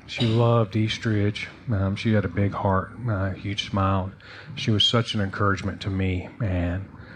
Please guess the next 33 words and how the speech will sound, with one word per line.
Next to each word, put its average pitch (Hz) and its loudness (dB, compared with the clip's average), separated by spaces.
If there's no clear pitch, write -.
uh, 95 -2
I 135 4
just 135 0
wanna 123 4
say 123 6
a 107 4
prayer. 110 4
I, 104 0
I 117 6
don't 107 2
have 98 2
any 107 2
arrangements. 101 0
Uh, 92 -2
they're 110 2
gonna 95 0
do 101 2
a 95 2
memorial 95 2
service 92 -2
at 90 2
a - 2
later 90 0
date, 95 0
but 92 -4
I, 127 -2
I - 0
wanna 147 4
pray 110 2
for 101 -6
her 95 0
family. 101 0
Her, 98 -2